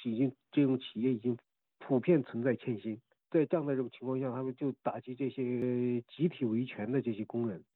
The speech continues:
去讨薪。还有另外核心一个问题，就是这些企业也没钱，你知道吧？所以说你没钱的话，这工人讨薪也讨不回来。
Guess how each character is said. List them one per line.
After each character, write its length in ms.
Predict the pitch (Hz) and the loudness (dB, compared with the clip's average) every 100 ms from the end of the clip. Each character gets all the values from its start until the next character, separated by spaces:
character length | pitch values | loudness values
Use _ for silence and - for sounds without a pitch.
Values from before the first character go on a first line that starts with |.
| _ | _
去 140 | 127 | -8
讨 240 | - 107 95 | -6 -8 -8
薪。 300 | - 113 - _ _ _ 202 - 175 | -8 -8 -8 _ _ _ -4 2 2
还 160 | - 196 | 6 4
有 80 | |
另 200 | 143 165 | 6 4
外 120 | 170 139 | 4 2
核 180 | - | 0
心 160 | 135 175 | -2 0
一 40 | |
个 100 | 147 | 0
问 120 | 143 120 | 0 -2
题， 80 | |
就 80 | 117 | -6
是 60 | 120 | -6
这 100 | 139 | -6
些 60 | 147 | -6
企 200 | - 131 | -4 0
业 60 | |
也 60 | 120 | 0
没 180 | 101 127 | -2 -8
钱， 360 | - 95 90 | -10 -10 -8
你 60 | 123 | -4
知 60 | 120 | -4
道 80 | |
吧？ 120 | 95 - _ _ - | -4 -10 _ _ 4
所 100 | 175 | 6
以 40 | |
说 100 | 175 | 6
你 140 | 170 | 4
没 180 | 113 147 | 2 -2
钱 200 | - 135 | -2 -4
的 100 | 151 | -2
话， 100 | 156 | 0
这 140 | 131 135 | 0 -2
工 200 | 151 143 | 0 0
人 100 | 135 | -2
讨 200 | - 107 | -6 -10
薪 200 | - 151 | -6 -4
也 100 | 135 | -2
讨 200 | - 101 | -4 -10
不 100 | 110 | -10
回 240 | - 113 | -4 -2
来。 180 | 117 98 | -2 -4